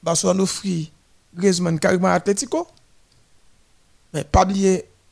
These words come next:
Griezmann a un statut de vingt millions là, dans Barcelone. Atlético dit, eh, charge à toi pour lui, il va pas pour lui. Malgré que le terrain gagne le retour de Griezmann.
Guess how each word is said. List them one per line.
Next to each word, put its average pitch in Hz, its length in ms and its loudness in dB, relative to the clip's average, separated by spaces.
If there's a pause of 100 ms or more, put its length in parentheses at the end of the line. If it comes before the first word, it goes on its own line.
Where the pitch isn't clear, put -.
(120)
Griezmann 190 480 0
a 190 40 2
un 190 40 4
statut 185 320 2
de 196 80 2
vingt 202 200 4
millions 233 420 2 (720)
là, 240 340 2 (480)
dans 185 80 -2
Barcelone. 190 500 2 (2250)
Atlético 208 500 2
dit, 196 240 -2
eh, 262 240 10 (260)
charge 202 300 4
à 185 100 4
toi 160 180 0
pour - 120 -12
lui, 135 80 -6
il 131 40 -8
va 147 120 -2
pas 143 160 -4
pour - 240 -12
lui. - 60 -14 (1700)
Malgré 175 360 2
que 240 80 2
le 190 80 2
terrain 170 220 4 (680)
gagne 175 200 -2
le 165 100 0
retour 175 340 2
de 214 100 2
Griezmann. 156 460 -4